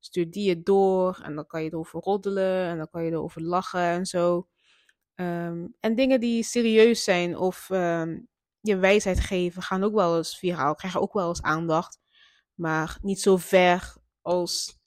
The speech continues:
ja, allemaal, allemaal andere dingen die super controversieel zijn en zo. Ehm, dus dat is ook een beetje een valkuil waar je in kan zitten. Vooral ik, mijn positie is, ik, ik ben toch wel een christelijke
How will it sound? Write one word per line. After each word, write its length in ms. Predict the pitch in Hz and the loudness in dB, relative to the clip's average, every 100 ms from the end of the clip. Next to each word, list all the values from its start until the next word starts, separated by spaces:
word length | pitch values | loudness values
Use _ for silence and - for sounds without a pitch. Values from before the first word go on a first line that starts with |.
| _ | _
ja, 260 | 165 160 _ | -10 -10 _
allemaal, 760 | - 175 180 180 170 160 160 - | -6 -2 -2 -2 -2 0 -2 -4
allemaal 420 | 180 170 160 165 _ _ _ | -4 -4 -6 -8 _ _ _
andere 400 | 180 185 175 170 | -2 0 0 0
dingen 320 | 165 160 156 | 0 -2 -2
die 340 | 156 156 160 - _ _ _ _ | -2 -4 -6 -14 _ _ _ _
super 640 | - 202 185 180 170 - _ | -8 -6 0 0 0 -4 _
controversieel 600 | 175 165 160 - 170 165 | -8 -8 -12 -4 -2 0
zijn 300 | 160 147 151 | 0 0 -2
en 180 | 143 | -4
zo. 360 | 165 156 170 247 _ _ - _ _ _ _ | -2 0 0 -2 _ _ -20 _ _ _ _
Ehm, 520 | 190 185 185 180 175 - _ _ _ _ | 2 4 4 0 -4 -8 _ _ _ _
dus 240 | 190 196 | 2 4
dat 160 | 202 208 | 4 6
is 100 | 214 | 6
ook 120 | 208 | 6
een 60 | 208 | 4
beetje 220 | 190 202 | 2 2
een 60 | |
valkuil 380 | - 175 170 190 | 4 4 6 6
waar 140 | 180 175 | 6 6
je 200 | 175 - | 4 0
in 160 | 196 | -2
kan 220 | 185 180 180 | 0 -2 0
zitten. 320 | 170 - - | -2 -2 -6
Vooral 500 | - 190 202 208 - _ - | -4 2 4 4 -2 _ -4
ik, 380 | 165 - - _ _ | -4 -4 -14 _ _
mijn 200 | 175 180 | -4 -4
positie 420 | 196 185 202 185 | -2 -4 -4 -2
is, 220 | 185 175 | -2 -2
ik, 220 | - 185 - | -8 -10 -10
ik 240 | - - 180 | -12 -10 -6
ben 160 | 180 | -4
toch 120 | 185 | -4
wel 360 | 185 185 185 185 _ _ _ _ | 2 2 2 0 _ _ _ _
een 200 | - 175 | -10 -8
christelijke 800 | - 196 - 190 175 175 165 180 | -4 -4 0 0 2 0 0 -2